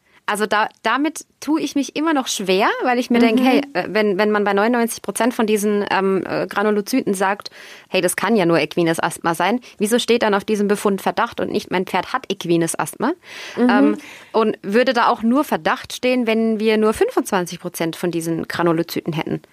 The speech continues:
Speaker 1: Das ist so eine Frage, die mich noch umtreibt.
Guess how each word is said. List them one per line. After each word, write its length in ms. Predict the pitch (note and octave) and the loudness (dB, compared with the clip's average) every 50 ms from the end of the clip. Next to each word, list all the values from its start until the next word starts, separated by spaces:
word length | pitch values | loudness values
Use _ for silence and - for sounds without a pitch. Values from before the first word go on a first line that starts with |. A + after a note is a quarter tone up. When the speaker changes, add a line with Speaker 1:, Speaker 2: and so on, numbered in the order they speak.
| _ _ - - - | _ _ -20 -10 -4
Speaker 1:
Das 160 | - A3 A3+ B3+ | -2 0 2 2
ist 160 | C#4 C4 - | 2 2 2
so 60 | C4 | 2
eine 120 | B3+ B3 | 2 2
Frage, 400 | A#3 - - F#3+ G3+ A#3 C4 A#3+ | 0 0 -2 0 0 0 0 -2
die 120 | A3 A#3+ A#3 | -2 -2 0
mich 200 | A#3+ B3+ B3 - | 0 0 0 -2
noch 140 | G3+ F3+ - | -4 -6 -6
umtreibt. 640 | - D#3+ D3 D3 - - D3 D3 D3 - - - | -6 -10 -10 -10 -8 -6 -6 -6 -6 -8 -12 -20